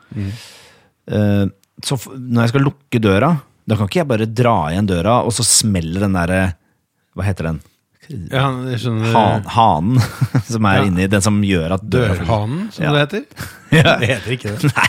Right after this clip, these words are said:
Speaker 2: det
Speaker 1: Der
Speaker 2: heter
Speaker 1: fant
Speaker 2: ikke.
Speaker 1: vi på et nytt ord.
Speaker 2: Ehm, for da må jeg liksom, jeg må ta ned hø-, dørhåndtaket forsiktig, dra igjen døra, og så pre-, dra den mot meg, og så lukke dørhåndtaket, for da kommer det ikke noen smellelyder.
Speaker 1: Nei, fordi den der, den er tricky, for du kan,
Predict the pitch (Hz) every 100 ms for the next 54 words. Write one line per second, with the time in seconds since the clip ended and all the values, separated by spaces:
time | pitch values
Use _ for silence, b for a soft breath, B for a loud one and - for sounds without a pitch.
0 | - 110 135 147 170 123 120 127 123 143
1 | 214 B B B B - 120 120 120 113
2 | 117 113 117 117 110 151 - - - 135
3 | 123 165 143 139 143 135 _ - 120 -
4 | 120 80 85 120 107 110 85 80 82 -
5 | 101 95 - 233 220 - 98 98 101 101
6 | 165 170 - - - 117 107 - _ _
7 | _ - 104 _ 143 - 101 107 92 110
8 | 104 90 - 110 - - - 127 131 139
9 | 117 - 90 92 90 80 80 76 - 202
10 | 180 95 92 - _ - - 67 65 -
11 | 92 98 69 67 71 78 87 _ B B
12 | B 110 123 131 139 135 139 139 147 135
13 | 113 139 - 127 - 170 170 139 135 143
14 | 156